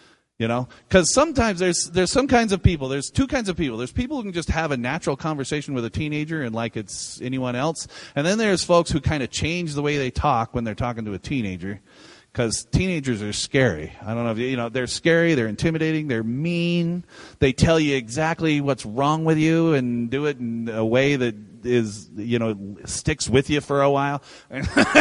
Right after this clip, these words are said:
And, you know, they're, they're too honest, right? And so teens are intimidating. If, but if I find someone who can just have a natural conversation with a, a teenager,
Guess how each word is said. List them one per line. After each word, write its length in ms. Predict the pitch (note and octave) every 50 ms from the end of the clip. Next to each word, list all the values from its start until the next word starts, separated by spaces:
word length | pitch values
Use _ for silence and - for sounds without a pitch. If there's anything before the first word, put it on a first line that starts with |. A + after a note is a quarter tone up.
| - - - B3+ - - - A#3+ - - - A3 G3 - - - F#3+ D3 - - - - -
And, 400 | - C3+ B2+ B2+ B2 B2 B2 B2+
you 80 | C3+ C3+
know, 100 | A2+ G#2+
they're, 160 | A2 A2 A2
they're 260 | G2 F#2+ A#2 A#2 A2+
too 320 | G#2 _ - - A3+ A3+ F3
honest, 420 | C3 A2 G2 F2 E2+ - - -
right? 260 | A2+ A#2 C#3 E3 - - - - - _
And 220 | - B2 B2 A#2+
so 360 | - D3 C#3 C#3 C3+ C3 B2+ B2 _ _ _ _ _
teens 320 | - F#3 F#3 G3+ G3 F3+ D#3+
are 80 | D#3
intimidating. 600 | D3 C3+ B2+ - G3 A3+ G3+ C#3+ A#2 G#2 G2 G#2 A2
If, 200 | A2 B2+ A#2+ A#2+
but 120 | C#3 C#3+
if 100 | C#3+ -
I 140 | D#3+ F#3 A3
find 280 | - - F#3 F#3 F3+
someone 200 | E3+ D#3+ E3+ F#3+
who 120 | F#3 C#3+ B2
can 160 | - B2 A2
just 180 | A#2+ C#3 - -
have 260 | - C3+ C3 D#3+ D#3
a 60 | B2+
natural 600 | G#2 G#2 G#2+ G#2+ G#2 A2+ C3+ D#3+ - - D3 B2
conversation 880 | - - C#3+ D3 D3 C3 A2+ - D3+ C#3+ C#3+ - D#3 C#3+ C#3 B2+ B2 - _ - - - _ _
with 220 | A#2 B2 B2 A2
a, 160 | A#2 A#2 G#2 - -
a 240 | A2+ G#2 G2 F#2+ F#2
teenager, 540 | - - - E3+ E3+ D#3+ E3 E3+ F#3+ G3